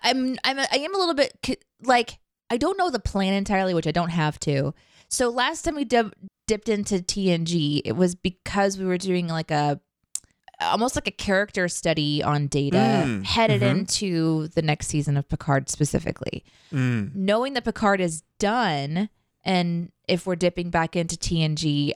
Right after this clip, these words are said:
Speaker 1: I don't, I don't know. W-,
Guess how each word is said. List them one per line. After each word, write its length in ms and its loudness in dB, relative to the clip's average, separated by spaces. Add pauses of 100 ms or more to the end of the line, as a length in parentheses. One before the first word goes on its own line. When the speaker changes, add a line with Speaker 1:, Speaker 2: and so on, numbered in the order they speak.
(140)
Speaker 1:
I 80 -4
don't, 380 -2 (240)
I 120 -6
don't 220 0
know. 720 0 (360)
W-, 440 2